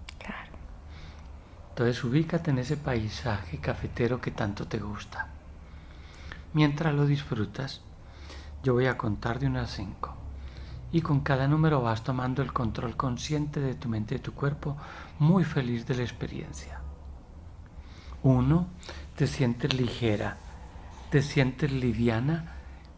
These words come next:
Speaker 2: como una pluma sevillana en primavera. Dos, sigue regresando.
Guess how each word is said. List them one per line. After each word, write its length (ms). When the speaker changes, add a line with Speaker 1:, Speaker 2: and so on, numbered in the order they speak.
Speaker 2:
como 300
una 360
pluma 480
sevillana 680
en 100
primavera. 720
Dos, 340
sigue 240
regresando. 720